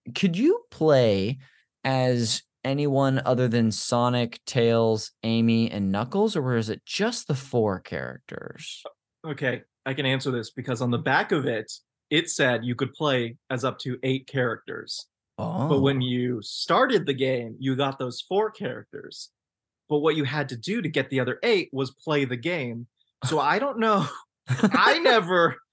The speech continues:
Speaker 2: well, not only
Speaker 1: Mm.
Speaker 2: did you have to play the game, you had to win at the game, which was very, very
Speaker 1: Yes.
Speaker 2: difficult. So I can't recall if we unlocked a single,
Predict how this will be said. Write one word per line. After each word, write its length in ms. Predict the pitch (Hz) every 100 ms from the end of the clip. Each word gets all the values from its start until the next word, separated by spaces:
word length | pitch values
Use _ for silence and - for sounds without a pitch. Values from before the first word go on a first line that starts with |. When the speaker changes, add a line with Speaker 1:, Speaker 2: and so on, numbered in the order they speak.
| _ - - _ _
Speaker 2:
well, 120 | 170 202
not 120 | 220
only 140 | 196
Speaker 1:
Mm. 40 | 156
Speaker 2:
did 140 | 135
you 40 |
have 80 | 156
to 60 | 147
play 160 | 160 139
the 80 |
game, 260 | 135 175 156
you 80 | 139
had 100 | 135
to 100 | 131
win 360 | 127 190 254 165
at 140 | -
the 80 | 139
game, 420 | 131 127 123 120
which 140 | 127
was 100 | 131
very, 340 | 120 151 151 139
very 180 | - 92
Speaker 1:
Yes. 100 | 131
Speaker 2:
difficult. 420 | 151 120 120 - _ - -
So 200 | 156 -
I 120 | 185 311
can't 280 | 330 311
recall 460 | 285 - 185 180 175
if 80 | 139
we 140 | 131 151
unlocked 680 | 170 139 127 147 170 - -
a 160 | 139 127
single, 1040 | - - - 170 165 165 160 156 156 160